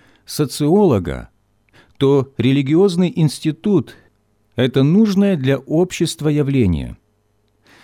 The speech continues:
Для потребностей поесть у нас есть магазины, для информативности — сми, для общения —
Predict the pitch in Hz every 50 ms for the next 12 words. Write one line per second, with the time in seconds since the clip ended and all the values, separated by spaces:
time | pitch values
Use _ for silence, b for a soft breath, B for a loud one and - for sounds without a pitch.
0 | b b - 113 139 170 - 202 196 - 214 233 220 180 190 185 170 - - 190
1 | 175 - - 170 170 175 190 208 208 175 - - - - - _ _ _ _ -
2 | 123 156 190 202 190 - - 151 143 131 - - - 123 120 113 113 110 110 139
3 | 170 165 156 151 143 127 - _ _ _ _ _ - 107 101 113 131 147 156 151
4 | 143 - _ _ - 160 160 - 175 165 165 170 170 170 - 214 214 180 143 123
5 | 107 - - - 98 85 b b b b b b b b - - - - 123 139
6 | 165 180 175 156 - _ _ b b b b b b - 113 110 151 156 160 165
7 | 160 - - - 208 202 170 123 92 80 71 -